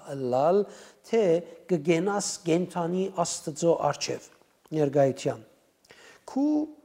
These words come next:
ամեն օրվա կյանքի ընթացքիդ, պայմաններուն թիմաց, դժվարություններուն թիմաց, քու հավատքդ, իրեն հետ մտերմությունդ, իրեն հետ մոտիկ հարաբերությունդ, աղոթներդ, ընթերցումներդ,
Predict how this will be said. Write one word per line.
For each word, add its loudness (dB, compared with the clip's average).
ամեն 0
օրվա 0
կյանքի -4
ընթացքիդ, -4
պայմաններուն 0
թիմաց, -6
դժվարություններուն -4
թիմաց, -6
քու 0
հավատքդ, -2
իրեն 2
հետ 2
մտերմությունդ, -2
իրեն 4
հետ 2
մոտիկ 0
հարաբերությունդ, 0
աղոթներդ, 2
ընթերցումներդ, -2